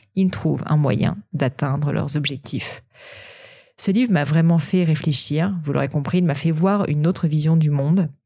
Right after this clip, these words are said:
J'espère que cela soit aussi le cas pour vous. Et je me suis vraiment rendu compte à la lecture de ce livre que prendre l'absolue responsabilité de ses actes rend tout simplement plus heureux.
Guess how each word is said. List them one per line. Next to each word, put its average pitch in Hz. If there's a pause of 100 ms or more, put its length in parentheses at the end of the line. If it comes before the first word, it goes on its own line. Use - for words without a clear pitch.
(160)
J'espère 156
que -
cela 156
soit - (100)
aussi 165
le 165
cas 170
pour 135
vous. 143 (280)
Et 156
je 143
me 151
suis 185
vraiment 175
rendu 202
compte 185
à 143
la 147
lecture 156
de 165
ce -
livre 196
que 156
prendre 185
l'absolue 160
responsabilité 160
de 190
ses 156
actes 180
rend 160
tout 156
simplement 165
plus 165
heureux. 147